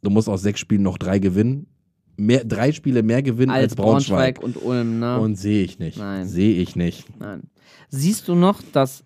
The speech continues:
Speaker 2: ähm, Braunschweig Münster überholt? Sehe ich schon.
Speaker 1: Aktuell würde ich das so un-, unterschreiben wollen.
Speaker 2: Ja. Ne? Also sie müssen halt mehr Punkte holen, weil Torverhältnis wird da nicht mehr viel passieren.
Speaker 1: Ja.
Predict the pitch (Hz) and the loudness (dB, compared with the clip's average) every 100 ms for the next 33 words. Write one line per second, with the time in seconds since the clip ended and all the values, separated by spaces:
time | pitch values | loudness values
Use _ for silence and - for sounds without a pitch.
0 | - 123 120 120 117 113 127 - - 135 | -2 2 2 2 -2 -4 -6 -10 -2 -2
1 | 156 - 131 131 139 - 185 180 175 180 | -2 -4 -4 -2 -4 -2 -2 0 0 0
2 | 220 - _ _ _ - 117 123 135 139 | -4 -8 _ _ _ -10 -2 2 2 0
3 | - 143 131 120 _ _ _ - - 113 | -4 -4 -4 -6 _ _ _ -6 -2 -2
4 | - 104 95 139 131 120 117 113 113 107 | -2 -2 2 2 2 2 2 0 -4 -4
5 | - 104 110 104 - 104 101 98 101 98 | -4 0 2 0 -2 -4 -2 -2 -2 -2
6 | 82 78 78 - - _ _ _ _ _ | -2 -4 -4 -6 -8 _ _ _ _ _
7 | _ _ _ _ _ _ _ _ - 143 | _ _ _ _ _ _ _ _ -4 -2
8 | 180 - - 131 131 127 127 151 180 139 | -2 -6 -6 -4 -4 -4 0 2 4 4
9 | 151 139 214 220 208 151 165 165 143 135 | 4 4 2 2 2 2 0 0 0 0
10 | 135 131 131 131 123 123 113 113 113 113 | -2 -4 -2 0 0 0 -2 -4 -8 -10
11 | - - _ _ _ _ - 90 85 | -10 -14 _ _ _ _ -4 -2 -2